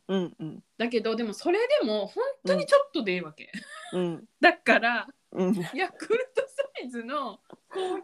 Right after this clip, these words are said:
Speaker 2: ヒーは売れると思う。
Speaker 1: ね、これはちょっとぜひ。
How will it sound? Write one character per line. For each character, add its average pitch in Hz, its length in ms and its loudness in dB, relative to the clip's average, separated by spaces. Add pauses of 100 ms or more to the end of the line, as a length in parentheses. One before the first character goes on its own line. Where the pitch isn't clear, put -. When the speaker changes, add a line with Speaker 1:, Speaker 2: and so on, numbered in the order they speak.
Speaker 2:
ヒ 330 220 -4
ー - 0 -
は 220 400 -4 (560)
売 285 160 -4
れ 453 80 4
る 453 60 0 (340)
と 480 80 4 (200)
思 311 300 -6
う。 320 180 -8 (840)
Speaker 1:
ね、 262 340 6 (260)
こ - 180 0
れ 196 140 2
は 196 280 2
ち - 160 -2
ょ - 20 4
っ - 20 -20
と - 140 -16
ぜ 190 160 8
ひ。 190 260 -6